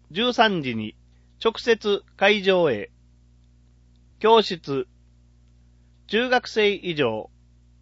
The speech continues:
一月六日から三月二十八日の月、水、金曜、十三時から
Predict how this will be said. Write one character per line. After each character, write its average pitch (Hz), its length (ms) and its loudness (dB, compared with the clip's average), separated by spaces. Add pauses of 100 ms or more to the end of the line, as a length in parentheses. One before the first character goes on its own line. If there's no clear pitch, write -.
(600)
一 202 200 -4
月 233 220 0
六 214 140 0
日 208 80 -2
か 175 260 2
ら 143 260 2
三 233 280 -2
月 151 240 -2
二 208 140 0
十 202 200 2
八 170 240 -2
日 165 260 -4
の 110 200 -6 (500)
月、 175 500 0
水、 151 440 -2 (180)
金 214 280 -2
曜、 139 340 2 (560)
十 233 220 -2
三 220 260 0
時 147 120 -4
か 120 120 -2
ら 113 200 -6